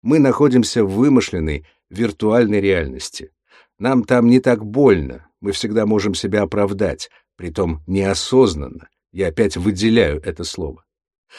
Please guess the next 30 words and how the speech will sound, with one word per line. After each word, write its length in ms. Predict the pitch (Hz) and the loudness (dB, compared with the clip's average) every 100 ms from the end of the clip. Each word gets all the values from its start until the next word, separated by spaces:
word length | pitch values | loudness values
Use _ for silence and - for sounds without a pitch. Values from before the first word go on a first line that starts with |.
| - | -6
Однако 360 | 113 117 135 123 | 0 2 2 0
получить 460 | 123 127 - 127 | 2 2 2 -2
результат, 760 | - 110 98 98 85 139 95 - _ | -2 -4 -2 -4 -2 -2 -2 -6 _
а 120 | 90 | -6
именно 360 | 95 90 90 98 _ | -4 -2 -2 -4 _
он 260 | 117 104 78 | 0 2 0
является 600 | 78 80 80 76 - 69 | -4 -6 -6 -8 -10 -12
успехом, 640 | 73 - 113 120 71 - _ _ | -12 -10 -8 -8 -10 -14 _ _
что 220 | - 82 | -12 -8
в 60 | 76 | 0
личной 340 | 120 - 98 | 0 0 -4
жизни, 380 | 82 85 76 71 | -6 -6 -6 -8
что 200 | - - | -10 -10
в 120 | 73 | -8
бизнесе, 680 | 76 120 90 76 - 73 76 _ _ | -2 -2 -2 -6 -10 -14 -18 _ _
мы 140 | 85 95 | -10 -2
не 100 | 110 | 2
можем. 460 | 131 110 78 78 _ _ _ _ - | 2 2 -4 -14 _ _ _ _ -12
Потому 280 | - 120 131 | -2 2 2
что 160 | 127 113 | 2 0
результат 560 | 113 107 104 147 135 | 0 -2 -2 0 0
находится 560 | 95 90 131 120 - 113 | -4 -2 0 0 -2 -2
в 80 | 98 | 0
настоящей 720 | 117 - 113 110 123 - 117 | 0 0 -2 0 0 0 -2
реальности, 680 | 101 95 76 69 - - 67 - - - | 0 0 -2 -10 -14 -14 -14 -16 -20 -8
а 120 | 101 | -2
не 120 | 113 | -2
в 80 | - | 0
той 200 | 123 104 | 0 4
мнимой, 680 | 101 107 113 131 95 76 | 4 6 6 6 4 -2